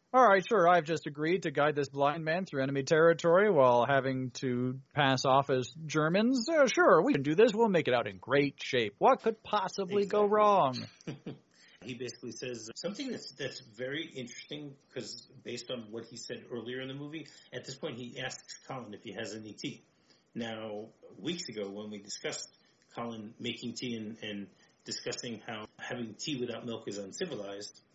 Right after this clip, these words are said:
Speaker 2: Henley at that
Speaker 1: Mm-hmm.
Speaker 2: point said that, that he had tea once when he was in the hospital, meaning tea is for sick people. I don't drink tea. So the, the question here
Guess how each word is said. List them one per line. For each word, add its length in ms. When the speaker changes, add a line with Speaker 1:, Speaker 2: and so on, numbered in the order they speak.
Speaker 2:
Henley 360
at 80
that 80
Speaker 1:
Mm-hmm. 120
Speaker 2:
point 160
said 260
that, 280
that 160
he 280
had 280
tea 320
once 300
when 160
he 80
was 180
in 80
the 100
hospital, 440
meaning 480
tea 220
is 140
for 120
sick 300
people. 280
I 80
don't 160
drink 220
tea. 240
So 360
the, 360
the 80
question 380
here 420